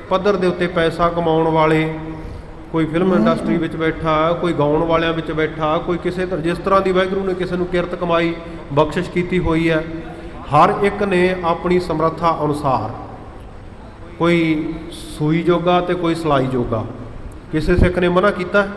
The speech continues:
ਜਿੱਥੇ ਜਿੱਥੇ ਵੀ ਲੋੜ ਪਈ ਆ, ਸਿੱਖ ਜਾਂਦੇ ਆ, ਤੂੜੀ ਦੀਆਂ ਟਰਾਲੀਆਂ ਭਰ ਕੇ ਜਾਂਦੇ ਆ।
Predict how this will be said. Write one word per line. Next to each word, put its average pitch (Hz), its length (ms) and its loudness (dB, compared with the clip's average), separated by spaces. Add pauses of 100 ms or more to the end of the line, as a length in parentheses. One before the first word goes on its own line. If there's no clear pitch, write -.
(1040)
ਜਿੱਥੇ 170 340 0
ਜਿੱਥੇ 190 320 0
ਵੀ 185 420 -2
ਲੋੜ 156 260 2
ਪਈ 160 300 0
ਆ, 160 100 0
ਸਿੱਖ 160 200 -4
ਜਾਂਦੇ 160 460 0
ਆ, 156 60 0
ਤੂੜੀ 165 300 -4
ਦੀਆਂ 160 220 -2
ਟਰਾਲੀਆਂ 160 400 -2
ਭਰ 165 180 -4
ਕੇ 151 200 -4
ਜਾਂਦੇ 143 420 0
ਆ। 147 300 0